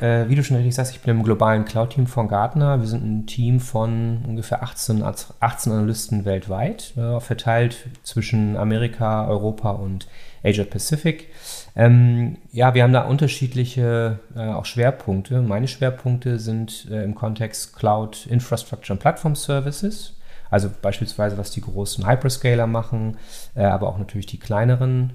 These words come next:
äh, Anbieter, aber auch die andere Seite, die wir Cloud I T Service Provider nennen. Das sind dann also die globalen Systemintegratoren oder generell,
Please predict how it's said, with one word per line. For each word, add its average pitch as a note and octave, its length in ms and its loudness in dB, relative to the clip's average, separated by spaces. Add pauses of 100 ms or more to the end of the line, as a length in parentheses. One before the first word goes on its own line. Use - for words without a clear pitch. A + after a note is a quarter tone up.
(160)
äh, B2 60 -6
Anbieter, A#2 760 -2 (300)
aber A2 160 4
auch A2 100 2
die A2+ 140 -2
andere A#2 260 4
Seite, G2 540 0
die G2+ 320 -10
wir G#2+ 140 -2
Cloud G#2+ 240 -2
I G#2 100 -2
T - 140 -8
Service A2 520 2
Provider F2+ 380 -2
nennen. E2+ 240 -6
Das F2 180 -10
sind G2+ 160 -2
dann G2 140 -4
also F#2+ 240 -6
die F#2+ 280 -6
globalen F#2 380 -2
Systemintegratoren G#2 1160 0
oder F#2+ 160 -2
generell, G#2 640 0